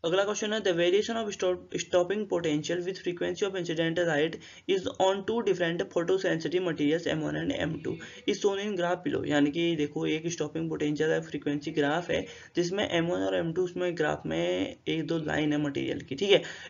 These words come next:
Identify the surface with greater value of work function। अब हमें दोनों को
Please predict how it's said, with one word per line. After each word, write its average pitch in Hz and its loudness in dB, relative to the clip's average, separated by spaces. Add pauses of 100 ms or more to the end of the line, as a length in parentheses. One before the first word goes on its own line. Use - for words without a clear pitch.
(220)
Identify 208 2
the 220 -6
surface 185 0 (120)
with 196 -4
greater 160 0 (100)
value 156 -2
of 170 -4
work 165 -8
function। 151 -4
अब 165 2
हमें 180 2
दोनों 175 -4
को 190 4